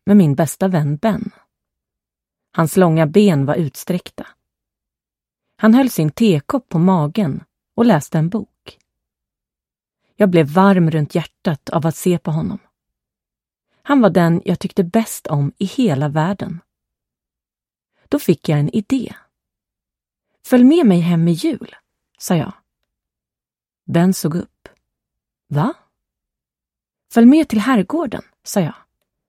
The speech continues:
"Det blir mysigt." Han skakade på huvudet. "Och träffa din läskiga mamma?" "Nej tack." Ben hade aldrig träffat min mamma.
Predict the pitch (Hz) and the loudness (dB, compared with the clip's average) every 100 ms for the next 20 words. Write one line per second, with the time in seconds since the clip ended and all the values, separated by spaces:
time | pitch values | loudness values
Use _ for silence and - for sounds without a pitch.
0 | _ _ _ - 170 247 240 135 - 135 | _ _ _ 0 4 6 6 2 -6 -12
1 | _ - _ _ _ _ _ _ _ _ | _ -20 _ _ _ _ _ _ _ _
2 | _ _ _ _ - 160 - 180 135 - | _ _ _ _ -8 -8 0 0 0 -2
3 | 180 - 156 156 160 - - - _ _ | -4 -2 -2 -2 -4 -8 -10 -20 _ _
4 | _ _ _ _ _ _ _ 165 - 196 | _ _ _ _ _ _ _ -10 0 -2
5 | - 180 165 160 170 - 170 165 175 156 | 0 0 2 0 -2 -4 -2 2 2 2
6 | 220 220 - _ _ _ _ _ _ - | 0 -2 -8 _ _ _ _ _ _ -4
7 | 151 170 190 165 - - - _ _ _ | 0 2 2 -2 -10 -16 -20 _ _ _
8 | _ _ _ _ _ _ _ _ _ _ | _ _ _ _ _ _ _ _ _ _
9 | _ - 165 156 165 185 190 151 143 160 | _ -2 0 2 2 2 2 2 -2 -6
10 | - 240 - 156 147 151 151 165 | -6 -6 -4 -4 -2 -2 -6 -10